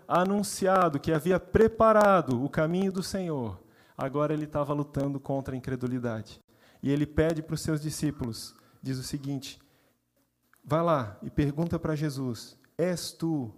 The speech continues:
aquele que estava para vir, ou havemos de esperar outro?'"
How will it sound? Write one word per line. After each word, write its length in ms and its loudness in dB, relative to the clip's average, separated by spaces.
aquele 540 -4
que 140 -12
estava 420 -6
para 260 -4
vir, 460 -8
ou 260 -2
havemos 420 -4
de 60 -10
esperar 440 -6
outro?'" 380 -10